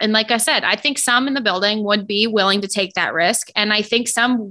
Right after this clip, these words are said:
would very much not be willing to take that risk. Um, so I think that was a lot of what that first half was about. And also, I did talk to John about this, not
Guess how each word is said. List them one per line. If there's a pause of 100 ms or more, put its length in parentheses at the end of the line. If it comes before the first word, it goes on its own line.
(120)
would
very
much
not
be
willing
to
take
that
risk. (380)
Um,
so
I
think
that
was
a
lot
of
what
that
first
half
was
about. (140)
And
also,
I
did
talk
to
John
about
this,
not